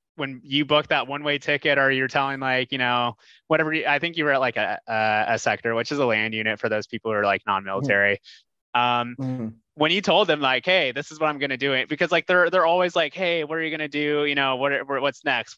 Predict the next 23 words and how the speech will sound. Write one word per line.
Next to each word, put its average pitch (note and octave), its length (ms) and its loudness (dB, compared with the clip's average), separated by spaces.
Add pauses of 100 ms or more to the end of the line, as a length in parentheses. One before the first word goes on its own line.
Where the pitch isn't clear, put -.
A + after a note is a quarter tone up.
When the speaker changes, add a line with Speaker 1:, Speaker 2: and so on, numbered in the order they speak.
(140)
Speaker 1:
You D#3 80 -4
know, C#3+ 100 2
it's C3+ 140 -2
always, C#3+ 300 4
like C3+ 140 0
you C#3+ 60 -2
were B2+ 80 0
saying, C3 280 -2
like, A2+ 240 -6
"What's C3+ 220 -2
next C3 300 -2
on A#2 140 -2
paper?" A#2 360 -2
Right? G#2 280 0
Speaker 2:
Yeah. G#2+ 200 -2 (120)
Speaker 1:
And E3 120 0
you're D#3 120 -2
like, D3 140 0
"Oh, E3 380 2
I'm D#3+ 140 -6
gonna E3 200 2
Speaker 2:
Yeah. D3+ 40 -2
Speaker 1:
go D3+ 400 0